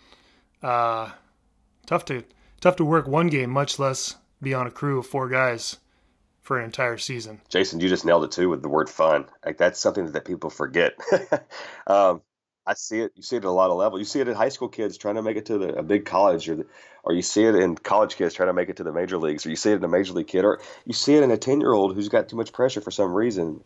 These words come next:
Speaker 1: Right.
Speaker 2: They've lost that fun. And so when you're umpiring a game and you're getting yelled at and the parents are mad at you and you're just trying to do your job the best you can, if you're not having any fun,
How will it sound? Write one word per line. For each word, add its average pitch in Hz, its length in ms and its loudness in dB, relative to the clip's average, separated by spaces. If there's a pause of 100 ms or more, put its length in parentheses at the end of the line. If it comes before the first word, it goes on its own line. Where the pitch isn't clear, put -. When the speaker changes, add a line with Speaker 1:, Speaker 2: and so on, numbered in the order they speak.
(140)
Speaker 1:
Right. 113 160 -6
Speaker 2:
They've 113 140 2
lost 131 260 4
that - 120 -2
fun. 120 360 2
And 87 140 -8
so - 160 -2
when 107 180 -4
you're 123 140 0
umpiring 123 420 -2
a - 40 -8
game 104 300 2
and 110 80 -8
you're 127 80 -4
getting 107 300 0
yelled 120 240 2
at 131 260 2 (340)
and 98 200 2
the 90 40 -6
parents 127 300 2
are 120 60 -4
mad 117 180 4
at 123 160 -4
you 127 120 -2
and 101 80 -4
you're 120 80 -2
just 123 200 -4
trying 120 200 4
to 107 60 -6
do 110 80 0
your 104 140 -2
job 101 200 2
the 85 60 -6
best 92 220 -2
you - 60 -8
can, 110 280 0 (220)
if - 100 -2
you're - 80 4
not 135 140 4
having 131 240 4
any 127 140 0
fun, 139 360 2